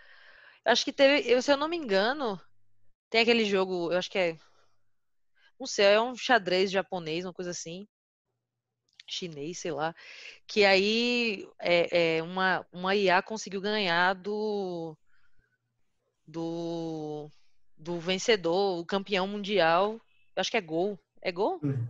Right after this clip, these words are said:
Speaker 2: é, acho que é Gol, acho que é Gol. É.
Speaker 1: Aí a, a I A conseguiu ganhar dele, e aí, é, programaram outra I A pra ganhar da I A.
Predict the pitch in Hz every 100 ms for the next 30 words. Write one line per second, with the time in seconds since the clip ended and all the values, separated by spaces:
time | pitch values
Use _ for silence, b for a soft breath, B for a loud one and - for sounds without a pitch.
0 | - 160 151 147 - 139 135 135 131 156
1 | 131 120 - _ _ 120 117 117 165 185
2 | 220 240 226 202 214 240 220 269 277 220
3 | 233 233 233 254 208 196 180 196 190 214
4 | 262 262 - - 170 175 170 170 - -
5 | - - - 214 214 226 214 208 208 254
6 | - 320 254 185 185 233 381 - - -
7 | - 226 214 214 214 202 202 240 370 240
8 | 165